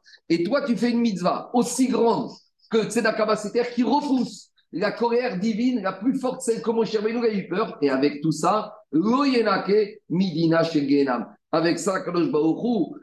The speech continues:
il te pardonnera pas midina shel Gehenam. Venons, on va faire le Tosfot Shams à gauche, il est exceptionnel. Tosfot Shams, qu'est-ce qu'il te dit ? Prenez tout de suite à gauche, Daf He, Amud Aleph, le petit à gauche.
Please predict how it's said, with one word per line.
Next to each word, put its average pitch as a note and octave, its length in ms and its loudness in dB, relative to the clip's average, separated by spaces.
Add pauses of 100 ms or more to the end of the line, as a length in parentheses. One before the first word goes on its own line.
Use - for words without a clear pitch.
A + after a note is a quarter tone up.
il G3+ 160 0
te F3+ 100 -2
pardonnera E3 640 0
pas F#3+ 140 -2
midina D#3+ 380 -2
shel C#3+ 240 -2
Gehenam. B2+ 400 -2
Venons, E3 140 0
on E3+ 40 2
va E3 60 0
faire D#3+ 160 0
le D#3+ 100 0
Tosfot D#3 320 -2
Shams E3 300 -2
à D3+ 60 0
gauche, D#3 300 -4
il D3 100 -2
est D#3 40 0
exceptionnel. C#3 600 -4 (300)
Tosfot E3+ 300 2
Shams, F#3 240 2 (240)
qu'est-ce E3+ 160 0
qu'il F3+ 140 2
te D#3+ 80 4
dit ? C3 300 0 (220)
Prenez F3 280 2
tout G3 80 0
de E3 60 -2
suite F3+ 140 0
à E3+ 60 4
gauche, E3 280 2
Daf E3 280 0
He, F3+ 200 2
Amud E3 260 2
Aleph, E3+ 280 0
le D3+ 120 0
petit D#3+ 160 -2
à D#3 80 0
gauche. - 380 -10